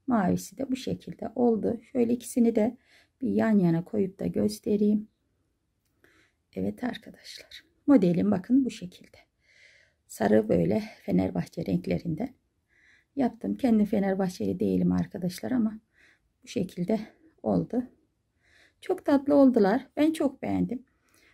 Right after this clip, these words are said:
Tabi renklerini siz istediğiniz her renkten bu şekilde ayarlayabilirsiniz.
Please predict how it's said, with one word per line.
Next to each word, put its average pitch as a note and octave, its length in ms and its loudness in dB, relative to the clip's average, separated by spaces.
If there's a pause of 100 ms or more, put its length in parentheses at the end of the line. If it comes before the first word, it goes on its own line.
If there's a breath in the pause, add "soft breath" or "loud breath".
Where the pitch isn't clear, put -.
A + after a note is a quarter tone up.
Tabi D#4+ 220 2
renklerini D#4+ 440 6
siz D4 200 -4
istediğiniz D4 600 4
her F#4 240 0
renkten G#3 440 0
bu D#4 60 0
şekilde - 640 -4
ayarlayabilirsiniz. C#4+ 1500 0